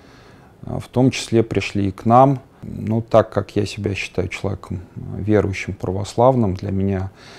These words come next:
тема Серафима Саровского, безусловно, была интересна, и, ну, как-то сразу захотелось этот мультфильм сделать. Единственное, что мы сразу же отвергли сценарий, который был принесен.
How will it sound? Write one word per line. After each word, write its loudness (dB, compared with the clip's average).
тема 2
Серафима 0
Саровского, -2
безусловно, -4
была 2
интересна, 2
и, -2
ну, -6
как-то -4
сразу 4
захотелось -6
этот -10
мультфильм -4
сделать. -2
Единственное, 0
что 0
мы 0
сразу 4
же 2
отвергли 0
сценарий, 0
который -6
был -4
принесен. -6